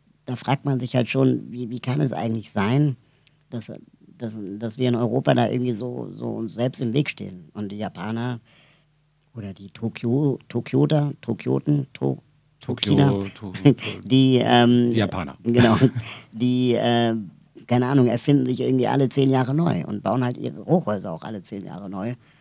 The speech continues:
Speaker 2: Und es
Speaker 1: Und
Speaker 2: ist tatsächlich so, so, so rollstuhlgerecht alles?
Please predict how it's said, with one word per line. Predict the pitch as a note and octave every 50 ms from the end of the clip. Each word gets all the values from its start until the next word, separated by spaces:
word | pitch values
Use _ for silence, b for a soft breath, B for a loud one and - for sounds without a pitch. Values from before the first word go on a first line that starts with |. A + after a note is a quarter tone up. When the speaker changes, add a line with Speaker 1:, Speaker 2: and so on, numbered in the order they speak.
| b b
Speaker 2:
Und | B2+ B2 B2+
es | A#2+
Speaker 1:
Und | G#2+
Speaker 2:
ist | - -
tatsächlich | D3+ C#3+ C3+ D#3 D#3+ E3+ D#3+
so, | C#3 C3 D#3 D#3+ E3 E3 D#3
so, | B2+ C3 C3+ - C#3
so | B2+ E3 D#3
rollstuhlgerecht | B2+ C#3 E3 - - G3+ F#3+ D#3 A2+ G#2 B2 - -
alles? | D#2 - E3 G#3+ G#3+ -